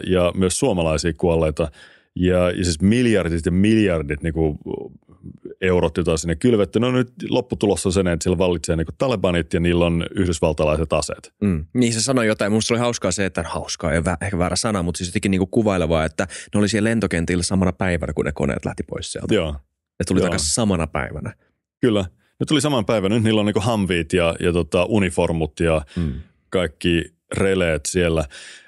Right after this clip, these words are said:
Speaker 1: Et, ö, et siis se, että, että on, ö, tuntee kipua, tuntee surua, ö, haluu, haluu hakea kostoa ehkä, haluu, haluu muuttaa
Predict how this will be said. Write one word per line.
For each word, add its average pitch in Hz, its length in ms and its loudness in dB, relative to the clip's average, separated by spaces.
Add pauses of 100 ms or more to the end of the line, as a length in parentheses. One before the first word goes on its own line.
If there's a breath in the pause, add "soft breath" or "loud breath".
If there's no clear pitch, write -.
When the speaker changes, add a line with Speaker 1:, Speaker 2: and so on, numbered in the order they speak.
(120)
Speaker 1:
Et, 107 180 -2 (200)
ö, 107 420 2 (240)
et 110 120 0
siis - 180 0
se, 160 120 4
että, 123 340 -2
että 107 480 0 (200)
on, 104 560 4
ö, 98 680 2 (320)
tuntee 110 300 2
kipua, 90 360 0
tuntee 90 300 0
surua, 82 540 2 (460 soft breath)
ö, - 20 2 (240)
haluu, 98 600 2 (120)
haluu 101 240 2
hakea 101 280 0 (100)
kostoa 78 680 0
ehkä, 73 220 -2
haluu, 95 340 2
haluu 92 200 2
muuttaa 110 520 2